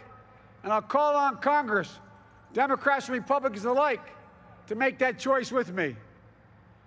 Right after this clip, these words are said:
The American story is about slow yet steadily widening the opportunities in America.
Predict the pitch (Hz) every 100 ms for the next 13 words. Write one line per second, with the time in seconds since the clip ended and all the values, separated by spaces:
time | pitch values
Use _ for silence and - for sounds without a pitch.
0 | - 233 262 330 339 - 226 - - 294
1 | 294 254 165 127 - - - - - -
2 | - - - - 185 202 254 220 - 269
3 | 302 302 269 262 262 233 - - - -
4 | - 285 302 247 220 208 214 285 285 233
5 | 240 233 254 247 220 - 285 247 220 180
6 | 190 185 170 151 127